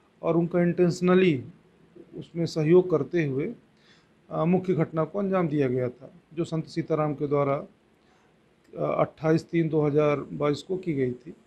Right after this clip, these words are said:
एक, आ, नाबालिग लड़की के साथ जो, आ, बलात्कार की घटना की गई थी, उसमें अभी पुलिस प्रतिवेदन के अनुसार ये पाया गया है कि इनकी भी उतनी सहभागिता है, इसलिए माननीय न्यायालय ने,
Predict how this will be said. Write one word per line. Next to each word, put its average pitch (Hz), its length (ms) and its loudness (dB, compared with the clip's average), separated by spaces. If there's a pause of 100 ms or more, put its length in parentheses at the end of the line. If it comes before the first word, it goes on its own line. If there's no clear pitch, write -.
(420)
एक, 147 300 -6
आ, 143 520 -2
नाबालिग 143 420 -4 (400)
लड़की 135 340 -10
के 131 140 -10
साथ 135 260 -6 (260)
जो, 135 140 -8 (920)
आ, 139 120 -10 (300)
बलात्कार 139 540 -8
की 147 80 -10
घटना 139 260 -10
की 180 200 -6
गई 156 180 -2
थी, - 220 -12 (220)
उसमें 151 500 -8 (640)
अभी 147 200 -4
पुलिस 160 280 -4
प्रतिवेदन 151 520 -4
के 156 140 -8
अनुसार 147 360 -2
ये 147 80 0
पाया 151 280 0
गया 135 260 -2
है 165 140 -6
कि 185 520 -4 (400)
इनकी 160 320 -4
भी 156 140 0
उतनी 151 240 -6
सहभागिता 135 720 -4
है, 220 200 -4
इसलिए 160 460 -4 (800)
माननीय 147 340 -4
न्यायालय 147 380 0
ने, 147 200 -4